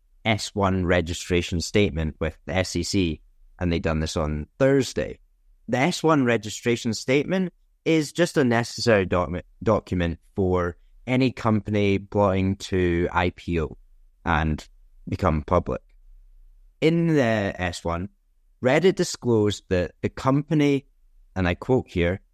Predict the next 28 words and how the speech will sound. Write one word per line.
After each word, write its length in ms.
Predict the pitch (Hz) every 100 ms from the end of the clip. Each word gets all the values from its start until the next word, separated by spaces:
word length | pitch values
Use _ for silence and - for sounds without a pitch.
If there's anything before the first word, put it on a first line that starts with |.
| _ -
"invested 600 | 113 117 139 - 165 135
some 380 | - 151 156 180
of 160 | 151
our 220 | 127 107 -
excess 520 | 131 - - 143 -
cash 440 | - 107 104 -
reserves 640 | 87 82 82 82 80 - - _ _ - _ -
in 380 | 110 104 101 98 -
Bitcoin 580 | 139 - 135 131 123 107
and 240 | 98 90 - -
Ether." 400 | 117 - - - - - - _ - - -
This 400 | 131 190 - - - - _ _ -
didn't 320 | 143 143 90
come 220 | - 107
as 120 | 90 82
much 260 | 87 -
as 80 | 78
a 80 | 76
surprise 480 | - - 85 78 -
to 100 | 82
me, 300 | 101 85 - _ - -
but 340 | 123 98 85 -
some 240 | 135 120
in 80 | 104
the 60 |
space 360 | 90 110 95 -
found 300 | 104 92 87
it 200 | 82